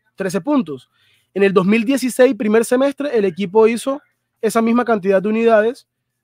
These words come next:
marcó siete goles a favor, tres goles en contra. Ese era el equipo que dirigía, eh, el profesor Alexis Mendoza,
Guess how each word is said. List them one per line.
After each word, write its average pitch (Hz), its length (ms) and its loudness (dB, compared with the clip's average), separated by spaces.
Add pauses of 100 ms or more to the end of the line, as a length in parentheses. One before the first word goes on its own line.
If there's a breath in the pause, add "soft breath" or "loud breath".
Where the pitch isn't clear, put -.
(180)
marcó 170 320 -6
siete 208 320 0
goles 214 240 2
a 226 80 -4
favor, 220 380 0
tres 196 180 -6
goles 208 220 -2
en 190 100 -6
contra. 220 320 0
Ese 165 200 -8
era 214 60 -4
el 220 60 -2
equipo 190 320 -6
que 214 80 0
dirigía, 202 560 0 (100)
eh, 156 480 -6
el 160 80 -8
profesor 170 360 -6
Alexis 190 300 -2
Mendoza, 214 520 -2